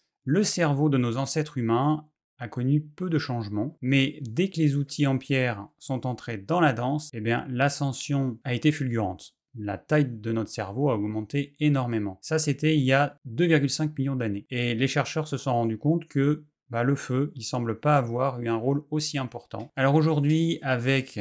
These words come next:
mille cinq cents centimètres cubes, notre cerveau est à peu près trois fois plus gros que celui de nos ancêtres avant qu'on devienne omnivore. Et il y a un chercheur qui dit que si on était resté herbivore, à manger que des végétaux, eh ben, on serait pas devenu ce qu'on est aujourd'hui. Ça, c'est un petit message pour les végétaliens.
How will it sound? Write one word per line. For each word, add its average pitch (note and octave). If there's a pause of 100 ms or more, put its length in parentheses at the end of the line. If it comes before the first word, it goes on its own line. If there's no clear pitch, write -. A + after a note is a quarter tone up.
(160)
mille E3
cinq D3+
cents D3+
centimètres B2+
cubes, D#3
notre D3+
cerveau C3
est A#2
à A#2
peu C3+
près D3
trois F#3
fois E3
plus C3+
gros C#3
que D3
celui C#3
de -
nos B2
ancêtres C#3
avant B2+
qu'on D3
devienne B2+
omnivore. A2+
Et A2+
il G#2+
y G#2
a G#2
un G2
chercheur C3+
qui A2+
dit D3
que C3+
si B2+
on G#2
était G#2
resté G#2
herbivore, G#2+ (260)
à A#2
manger G#2
que D3
des C#3
végétaux, A#2
eh G2+
ben, A2
on A2+
serait -
pas C3
devenu A2+
ce -
qu'on A2+
est A#2+
aujourd'hui. G2+
Ça, B2+
c'est -
un G2+
petit B2
message A#2
pour A#2
les A2+
végétaliens. A2